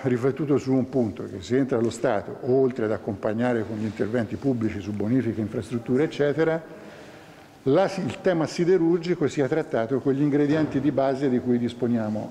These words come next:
a Piombino. A Piombino esiste un treno rotaie, che è l'unico treno rotaie che abbiamo in questo paese e che rappresenta, come dire, un campione nazionale.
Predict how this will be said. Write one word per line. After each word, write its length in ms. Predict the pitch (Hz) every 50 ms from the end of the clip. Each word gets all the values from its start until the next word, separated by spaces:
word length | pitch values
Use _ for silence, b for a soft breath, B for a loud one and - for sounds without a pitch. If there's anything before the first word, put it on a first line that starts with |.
| - - - -
a 40 | -
Piombino. 580 | - - 123 127 139 151 156 143 110 104 101 - - - B B B B B B B B B B B B B B
A 80 | - -
Piombino 380 | - 139 131 143 156 151 143
esiste 340 | 131 123 135 135 120 - 135
un 120 | 127 120
treno 300 | 110 - 139 131 123 117
rotaie, 480 | 107 110 107 - 127 107 107 110 117 127
che 140 | - - 113
è 40 | 101
l'unico 460 | 110 135 156 156 143 127 110 120 110
treno 300 | 107 123 127 113 120 110
rotaie 400 | 113 113 104 123 120 120 117 107
che 80 | 101
abbiamo 340 | 113 107 110 123 120 117 113
in 80 | 110 101
questo 240 | - 123 - - 117
paese 760 | - 131 120 123 120 110 98 110 107 110 110 - - B B B B B B B B B B B B B B B B B B B
e 120 | 127 110
che 120 | - 139 123
rappresenta, 800 | 123 113 - - 127 123 110 123 131 127 113 - - 117 110 107 107 107
come 240 | - - 113 117 113
dire, 160 | 113 113 107
un 100 | 107 110
campione 400 | - 135 117 107 143 131 120 117
nazionale. 560 | 110 107 107 - 143 143 151 120 92 90 -